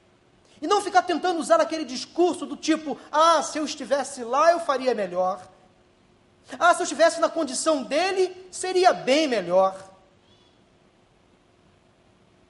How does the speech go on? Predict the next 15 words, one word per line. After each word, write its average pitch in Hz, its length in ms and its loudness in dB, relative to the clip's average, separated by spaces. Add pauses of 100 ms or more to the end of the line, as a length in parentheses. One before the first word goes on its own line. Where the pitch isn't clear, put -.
(340)
Se 196 100 -20
você 233 220 -6
não 285 100 -2
está 254 260 0
na 226 120 0
condição 185 520 -8
dele, 208 280 -2
é - 20 -8
porque 208 320 -8
Deus 214 260 -4
não 226 140 -8
quer 220 240 -2
que 220 80 -16
você 175 240 -12
esteja. 190 500 -10